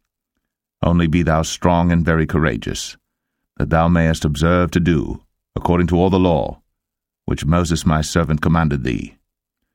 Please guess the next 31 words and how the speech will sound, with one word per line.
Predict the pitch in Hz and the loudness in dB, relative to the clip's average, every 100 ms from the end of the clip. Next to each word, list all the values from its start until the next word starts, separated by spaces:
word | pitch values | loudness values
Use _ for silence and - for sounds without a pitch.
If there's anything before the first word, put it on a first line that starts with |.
| _ _ _ | _ _ _
Turn | - 92 98 | 0 2 4
not | 95 | 2
from | - 98 90 | 2 2 2
it | 76 | 0
to | - - | -4 -2
the | 82 78 | 0 2
right | 90 92 | 2 2
hand | 92 87 87 76 - | 0 2 0 -2 -6
or | - 92 | 0 0
to | 90 | 0
the | 87 | 0
left, | 82 55 - - - _ _ _ _ _ _ _ | 0 -2 -8 -18 -20 _ _ _ _ _ _ _
that | - | -2
thou | 78 80 | 0 2
mayest | 78 73 76 - | 0 0 -4 -2
prosper | 98 87 - 55 | -2 -2 -4 -4
whithersoever | 50 80 82 - 82 - 82 | -2 0 0 0 -2 0 -2
thou | 76 73 | 0 0
goest. | 73 78 58 - - - _ _ _ _ _ _ _ | 0 -2 -2 -10 -14 -18 _ _ _ _ _ _ _
This | - 85 | -2 -2
book | - 95 | 0 0
of | 104 | 2
the | 90 | 2
law | 87 62 50 - _ _ _ _ _ _ | 2 0 -4 -12 _ _ _ _ _ _
shall | - 78 | -4 0
not | 78 82 | 2 0
depart | - 76 92 82 73 - - - | -2 -4 0 0 0 -6 -18 -6
out | 80 78 | -4 -2
of | 71 | 0
thy | 76 | 0
mouth, | 69 69 50 - - | 0 -2 -4 -10 -20